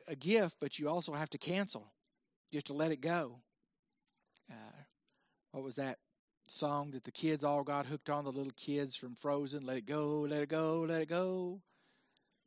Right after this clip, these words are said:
That's what a lot of adults need to do. To forgive, to let go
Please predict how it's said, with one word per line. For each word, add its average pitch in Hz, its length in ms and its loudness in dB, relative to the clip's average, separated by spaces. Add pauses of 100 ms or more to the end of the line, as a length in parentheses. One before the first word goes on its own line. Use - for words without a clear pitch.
(440)
That's 165 260 2
what 170 160 4
a 160 40 0
lot 160 180 6
of 143 40 4
adults 147 400 0
need 135 200 -8
to 117 60 -8
do. 117 240 -6 (1400)
To - 80 -12
forgive, 143 520 2
to 135 80 -6
let 135 220 0
go 139 400 -2